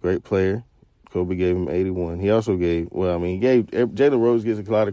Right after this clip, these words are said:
but Mo Pete was on him a lot that game, too. But, uh, six eight, two hundred twenty pounds, Shane Battier. All right, great defender. We know Shane Battier was a tough defender on Kobe. Six six, two hundred eighteen pound Jerry Stackhouse,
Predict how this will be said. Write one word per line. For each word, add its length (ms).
but 180
Mo 160
Pete 200
was 100
on 100
him 140
a 40
lot 180
that 200
game, 200
too. 260
But, 640
uh, 120
six 300
eight, 200
two 140
hundred 200
twenty 240
pounds, 340
Shane 300
Battier. 560
All 160
right, 160
great 220
defender. 480
We 100
know 180
Shane 300
Battier 400
was 200
a 100
tough 280
defender 380
on 120
Kobe. 380
Six 340
six, 200
two 160
hundred 220
eighteen 420
pound 320
Jerry 260
Stackhouse, 800